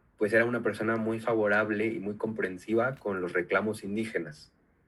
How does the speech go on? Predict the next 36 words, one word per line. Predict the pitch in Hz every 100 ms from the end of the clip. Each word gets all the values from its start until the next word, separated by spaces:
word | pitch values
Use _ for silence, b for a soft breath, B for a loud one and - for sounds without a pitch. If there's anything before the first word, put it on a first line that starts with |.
| _
algo | 95 101 104
que | -
por | - -
supuesto | 98 101 101 110
no, | 101 98 98 98 95
no | 92 92
gustaba | 92 92 - 92 92 90 87
al | 87 -
establishment | - 95 98 98 101
mexicano | 101 104 113 131 123 131
porque | 101 - 95
se, | - 90 85 85
se | - 87
quería | 85 87 92 92 90 - b b b b b _ -
visualizar | - 113 110 104 104 98 - 113 107 107
al, | 101 95 92
al | 87
Ejército | 101 101 -
Zapatista | 101 104 104 107 113
como | - 107 101 104 110 -
un | - 101 101
ente | 104 104 101 101 98 -
que | 92 85 85 - -
no | 95 104
velaba | 110 101 95 95
por | 98
los | 95 -
intereses | 95 95 95 90 92 90 87
de, | 87 - - -
de | -
Chiapas, | - 117 110 110 113
que | -
es | 87
la | 85
región | 87 - 87 87
donde, | 82 -